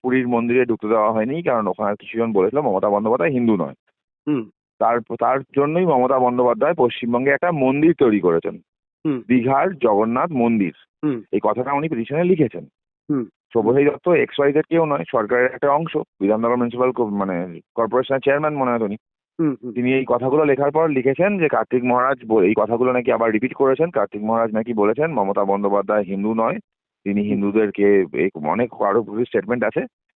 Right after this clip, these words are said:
Speaker 1: কার্তিক মহারাজ যেন পাবলিক অ্যাপোলজি চায়,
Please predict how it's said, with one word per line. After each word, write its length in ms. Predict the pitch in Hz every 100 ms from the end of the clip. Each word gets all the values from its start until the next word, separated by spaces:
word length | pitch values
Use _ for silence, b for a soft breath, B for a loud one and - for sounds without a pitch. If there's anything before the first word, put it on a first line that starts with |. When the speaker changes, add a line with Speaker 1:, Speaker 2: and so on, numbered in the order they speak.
| _ _ _
Speaker 1:
কার্তিক 360 | 107 - 165 175
মহারাজ 340 | 160 160 160
যেন 140 | 143 139 135 117 - 113
পাবলিক 320 | - 104 135 160
অ্যাপোলজি 440 | 135 123 120 117 -
চায়, 280 | 107 104